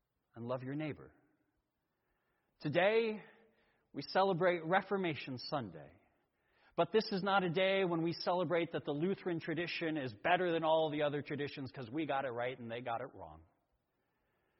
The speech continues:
No, today is a day to celebrate that we get it wrong a lot of the time. Every single one of us.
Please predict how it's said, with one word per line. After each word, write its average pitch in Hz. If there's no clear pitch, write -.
No, 156
today 175
is 156
a 160
day 156
to 156
celebrate 127
that 110
we 131
get 156
it 139
wrong 143
a 117
lot 120
of 95
the 76
time. -
Every 127
single 139
one 95
of 71
us. -